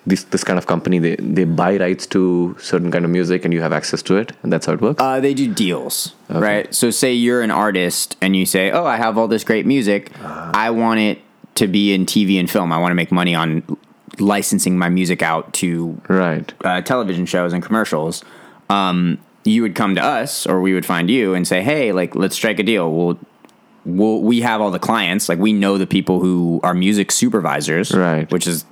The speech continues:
Speaker 2: that's the title for people who pick the, the, the music for, you know, a T V show like Breaking Bad. Like, how, who picks the soundtrack,
Speaker 1: Right.
Speaker 2: right?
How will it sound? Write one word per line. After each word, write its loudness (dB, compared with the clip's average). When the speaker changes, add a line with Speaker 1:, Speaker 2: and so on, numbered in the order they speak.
Speaker 2:
that's -2
the -2
title -2
for -2
people -4
who -4
pick -4
the, -2
the, 0
the 2
music 2
for, -2
you 0
know, -2
a -2
T -4
V -2
show 0
like -2
Breaking 0
Bad. -2
Like, -4
how, 0
who 0
picks -2
the -2
soundtrack, 0
Speaker 1:
Right. -
Speaker 2:
right? -2